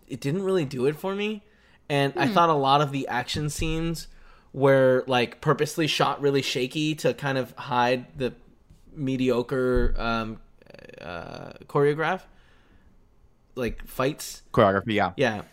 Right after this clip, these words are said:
Speaker 1: And
Speaker 3: Mm-hmm.
Speaker 1: so I, I don't know. I don't know that I
Speaker 3: I mean
Speaker 1: would recommend it for people. Like, I,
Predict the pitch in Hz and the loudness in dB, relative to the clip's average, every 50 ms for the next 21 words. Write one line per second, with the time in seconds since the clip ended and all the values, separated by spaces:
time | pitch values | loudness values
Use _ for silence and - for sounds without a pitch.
0 | _ _ - 139 143 139 135 135 131 131 127 - 110 117 117 170 160 160 156 156 | _ _ -4 -2 0 0 0 0 -2 -2 -4 -4 -2 0 2 2 2 2 0 -2
1 | - - 175 196 - - 175 185 175 165 147 127 120 117 127 - - 147 151 160 | -2 0 2 2 2 4 4 6 6 6 4 2 0 -4 -4 0 4 4 4 4
2 | 165 160 151 151 147 143 139 127 123 123 160 170 170 - - - - 117 117 113 | 4 0 0 0 0 2 2 2 2 2 2 0 -2 -4 -8 -12 -10 -8 -6 -4
3 | 120 120 117 - 117 117 113 107 107 110 104 - 123 117 123 120 117 98 113 110 | -2 -4 -4 -4 -6 -6 -4 -4 -4 -4 -4 -6 -8 -8 -6 -6 -6 -6 -4 -6
4 | 110 113 110 - - - 117 117 - 80 139 | -6 -6 -8 -12 -12 -10 -8 -6 -4 -4 -4